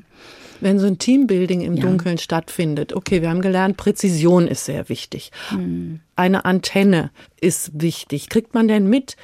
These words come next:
Speaker 1: mit wem man eine Allianz bilden kann? Das ist ja etwas, was man im Visuellen sehr leicht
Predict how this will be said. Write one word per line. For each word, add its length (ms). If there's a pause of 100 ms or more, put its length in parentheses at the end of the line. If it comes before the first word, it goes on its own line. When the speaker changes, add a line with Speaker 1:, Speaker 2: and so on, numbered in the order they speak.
(160)
Speaker 1:
mit 200
wem 160
man 140
eine 140
Allianz 640
bilden 440
kann? 320
Das 200
ist 140
ja 80
etwas, 360
was 160
man 200
im 180
Visuellen 680
sehr 340
leicht 640